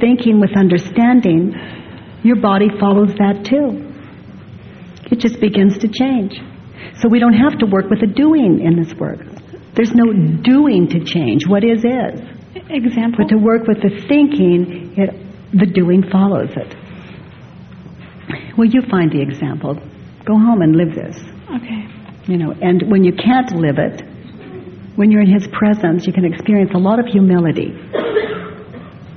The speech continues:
Speaker 2: Uh, I feel like it's my responsibility, if I see him yelling at the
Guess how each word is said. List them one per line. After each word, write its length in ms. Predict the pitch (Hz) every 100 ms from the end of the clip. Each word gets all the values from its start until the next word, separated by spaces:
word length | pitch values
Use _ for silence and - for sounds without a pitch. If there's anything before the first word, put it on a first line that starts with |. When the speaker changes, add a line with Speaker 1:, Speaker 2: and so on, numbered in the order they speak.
| - - - - - - - - - - - - - - - - - - -
Speaker 2:
Uh, 480 | 269 262 254 247 254
I 100 | 247 -
feel 120 | 294
like 140 | 285 285
it's 260 | 277 -
my 160 | 233 226
responsibility, 1200 | 226 220 - 254 247 247 240 247 254 254 254 262
if 160 | 247 233
I 80 | 214 214
see 80 | 226
him 220 | 233 233
yelling 400 | 233 226 247 269 269
at 60 |
the 100 | 262